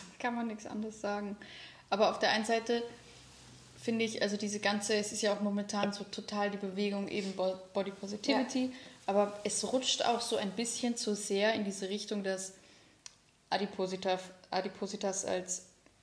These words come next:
Speaker 1: nicht positiv, aber dass man das halt auch so, so ein bisschen
Speaker 2: So ein bisschen
Speaker 1: zelebriert.
Speaker 2: beschönigt.
Speaker 1: Genau, weil ich finde, auf der einen Seite, es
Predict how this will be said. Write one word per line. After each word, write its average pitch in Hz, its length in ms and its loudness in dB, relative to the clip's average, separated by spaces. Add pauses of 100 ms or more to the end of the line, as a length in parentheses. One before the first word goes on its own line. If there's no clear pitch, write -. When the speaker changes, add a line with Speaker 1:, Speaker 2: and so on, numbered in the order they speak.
(1300)
Speaker 1:
nicht 190 280 -2
positiv, 220 600 2
aber 190 180 2
dass 196 180 -2
man 196 120 -2
das 202 200 2
halt 214 140 2
auch 190 200 2
so, 196 380 -2
so - 160 -6
ein 185 80 -6
bisschen 196 280 -4
Speaker 2:
So 233 40 -2
ein 302 240 8
bisschen - 260 4
Speaker 1:
zelebriert. 196 280 6
Speaker 2:
beschönigt. 202 420 2
Speaker 1:
Genau, 208 340 8
weil 202 140 8
ich 214 60 -2
finde, 262 260 8
auf 240 100 4
der 233 140 6
einen 240 120 6
Seite, 262 220 4
es - 60 -4